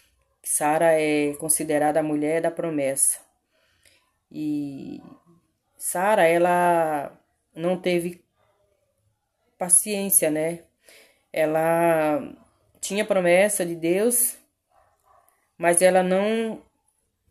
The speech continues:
soube esperar o processo. E foi onde ela colocou a escrava dela, né, pra se deitar com seu marido, pra conceber um filho. Então, ela tomou a frente de Deus, ela foi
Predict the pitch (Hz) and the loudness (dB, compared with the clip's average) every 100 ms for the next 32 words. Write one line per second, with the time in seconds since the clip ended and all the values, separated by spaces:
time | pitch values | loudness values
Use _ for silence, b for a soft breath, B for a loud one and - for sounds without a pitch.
0 | - - 208 214 - 208 175 165 165 156 | -8 -4 0 0 4 4 6 4 2 -6
1 | 156 156 - - - - - - _ _ | -4 -2 -2 -4 -8 -8 -8 -12 _ _
2 | _ _ _ _ _ b b b _ _ | _ _ _ _ _ b b b _ _
3 | - - 160 147 - - 156 156 160 156 | -20 -16 -14 -10 -10 -6 -4 -2 -2 0
4 | 156 156 151 160 156 151 156 156 - 156 | 2 4 2 0 -2 -2 -2 -2 0 0
5 | 151 151 147 147 151 160 160 147 156 175 | 2 0 0 2 2 2 0 2 0 -2
6 | 175 - - - 165 156 156 151 - 160 | -6 -16 -20 -6 -2 0 0 -2 -4 -2
7 | 156 151 151 147 151 - 160 175 170 175 | -4 0 0 0 -6 -6 -4 -2 0 -2
8 | 170 - 170 170 - 170 156 180 - 143 | -4 -6 -6 -4 -4 -4 -4 -6 -8 -12
9 | 131 - _ _ b b b b b b | -12 -14 _ _ b b b b b b
10 | _ - 151 156 160 165 156 156 160 - | _ -4 0 2 2 0 -2 -2 -4 -6
11 | 156 156 160 151 143 143 147 143 143 - | -8 -8 -10 -4 -4 -2 -2 -4 -8 -10
12 | 156 156 151 147 | -8 -4 -4 -6